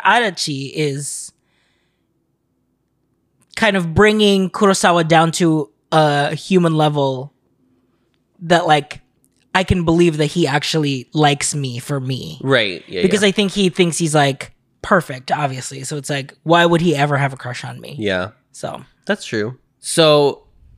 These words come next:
Speaker 2: Adachi showers first, bathes first, comes out, has, like, these silk pajamas on, which I have, like, basically the same pair.
Speaker 1: From Amazon Basics,
Speaker 2: From
Speaker 1: right?
Speaker 2: Amaz-, uh, I don't think they're, I don't think they're Amazon Basics. I just think they're,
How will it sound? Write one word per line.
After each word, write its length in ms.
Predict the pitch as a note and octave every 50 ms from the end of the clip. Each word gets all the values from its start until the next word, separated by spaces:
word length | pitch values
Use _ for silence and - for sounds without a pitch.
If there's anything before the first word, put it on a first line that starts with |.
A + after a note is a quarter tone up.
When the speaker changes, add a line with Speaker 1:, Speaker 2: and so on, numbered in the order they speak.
| _ -
Speaker 2:
Adachi 720 | C#3 D3 D3 D#3 - - - G3 G3 G3+ G#3+ G#3+ - _ _ _ _ _ _ _ _ _ _ _ _ _ _ _ _ _ _
showers 440 | - - - C3 A#2 A#2 C3 C#3 -
first, 640 | - A2+ D#2+ D#2+ - - - - - - - - - _ _ _ _ _ _ _ - C#3 C3+
bathes 540 | - C#3+ C#3 C3+ C#3 C#3 C3+ C3 - -
first, 680 | - - G#2 F#2 G2 B2 - - - - - - - - _ _ _ _ _ _ _ _ _ _ _ - - - - _ _ _ _ _ _ -
comes 340 | - E3+ D3+ D#3+ E3 D3+
out, 340 | D3+ B2+ B2 A#2 A2+ - - -
has, 280 | - C#3+ B2+ B2 B2+
like, 200 | C3 A#2+ A#2 -
these 160 | C3 A#2+ -
silk 320 | - - C3 A#2+ A#2 - -
pajamas 440 | - C#3 C3 A#2+ A2 G#2+ G2+ G2 A2
on, 320 | G2 F2+ F2+ F2+ F#2 F#2
which 180 | F2+ F#2+ - - -
I 300 | A#2 A#2 A#2 A#2+ B2 - -
have, 240 | - - B2 A#2+ A#2
like, 180 | A#2 A2+ A2+ A2+
basically 320 | G#2+ G#2 G#2 - - A#2+
the 80 | A2 G#2
same 220 | - G#2+ G#2 A2
pair. 420 | - - F#2+ - - - A#2 - _ _ _ _ _ _ _
Speaker 1:
From 180 | - G3+ F#3+
Amazon 320 | - F#3+ G3+ G3+ A3 G#3 F3+
Basics, 460 | E3 F#3 A3 - - D#3+ - - -
Speaker 2:
From 80 | D3
Speaker 1:
right? 180 | D3 E3 F#3+ A3+
Speaker 2:
Amaz-, 160 | A#3 B2 - _ _ _ - D3+
uh, 40 | D#3+
I 160 | E3 E3+ F3+
don't 160 | G3 B3 F4+ -
think 120 | A4+ A4+
they're, 100 | A4+ A#4 - _ _ _ _ -
I 60 | G#3
don't 100 | C4 F#4
think 140 | G#4+ G#4 -
they're 120 | G#4+ D4+
Amazon 280 | A3 G#3 G3+ - G3+ D#3+
Basics. 360 | C3 C3+ C#3+ - A#2+ A2 - A#2+
I 40 |
just 200 | A#2 B2+ - -
think 160 | - B2+ A#2+ -
they're, 240 | A#2 A2 A2 G#2